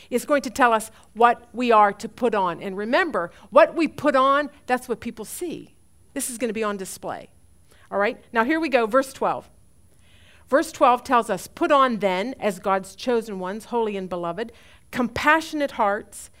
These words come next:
kindness, humility, meekness,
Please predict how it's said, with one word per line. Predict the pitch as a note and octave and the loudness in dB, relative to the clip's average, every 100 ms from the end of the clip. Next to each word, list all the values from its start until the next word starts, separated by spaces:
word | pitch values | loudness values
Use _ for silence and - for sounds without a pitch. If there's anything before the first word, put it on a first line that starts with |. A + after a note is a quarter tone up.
| - _ _ | -20 _ _
kindness, | - D4 C4+ A#3 G#3+ - - _ | 0 2 2 -4 -6 -10 -20 _
humility, | _ B3+ C#4 C4 B3 B3 - _ _ | _ 2 4 4 2 -4 -10 _ _
meekness, | A#3 C#4+ D4 B3+ A3+ A3 | -2 -2 -2 -4 -6 -6